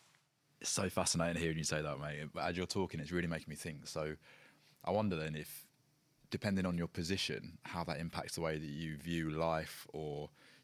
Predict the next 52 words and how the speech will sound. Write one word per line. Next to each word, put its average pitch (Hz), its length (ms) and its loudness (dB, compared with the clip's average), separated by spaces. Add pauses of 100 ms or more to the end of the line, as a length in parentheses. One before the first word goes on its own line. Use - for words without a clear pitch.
generally 92 340 4
how 80 120 2
your 80 140 4
mind 82 560 0
works 78 540 -2
off 87 200 -4
the 92 80 -4
pitch. - 480 -4
'Cause 98 100 -2
if 95 80 -6
you, 110 160 -2
'cause 98 220 0 (320)
you're 95 80 0
saying 110 280 4
really 98 320 4
that 78 180 -2 (840)
outfield 104 380 2
players 87 300 2
have 85 140 0
the 85 100 -2
right, 82 300 4 (1400)
in 110 100 6
a, 104 80 2
in 110 200 2
a 101 60 2
certain 101 380 4
way, 76 180 2
to - 140 -4
make 85 120 0
mistakes, - 500 -4 (480)
'cause 104 100 0
it's 82 140 0
not 101 160 2
as 87 260 2
high 90 240 4
risk. 82 460 0
Like, 85 120 0
if - 80 -8
you, 92 200 2
like 90 140 -2
you - 40 -6
said, 87 160 0
if 80 100 -4
you 95 60 2
make 90 160 0
a 78 40 0
mistake, 76 340 -2
it 78 60 -4
leads 78 160 -6
to 78 100 -6
a 80 40 -4
goal. 82 280 -2